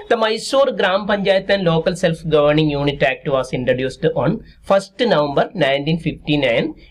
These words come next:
as Rajyotsav Day. In India, Panchayat Raj Act was passed in nineteen fifty-two as per the seventy-third Amendment Act in our Constitution. Then later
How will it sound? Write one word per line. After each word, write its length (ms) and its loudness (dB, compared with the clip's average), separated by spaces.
as 300 -2
Rajyotsav 1000 0
Day. 240 -8
In 100 2
India, 380 2
Panchayat 460 0
Raj 300 2
Act 360 -2
was 180 0
passed 420 0
in 200 -2
nineteen 380 2
fifty-two 640 0
as 240 0
per 220 -2
the 200 0
seventy-third 840 0
Amendment 560 2
Act 260 -4
in 200 -4
our 220 0
Constitution. 720 -6
Then 160 0
later 300 2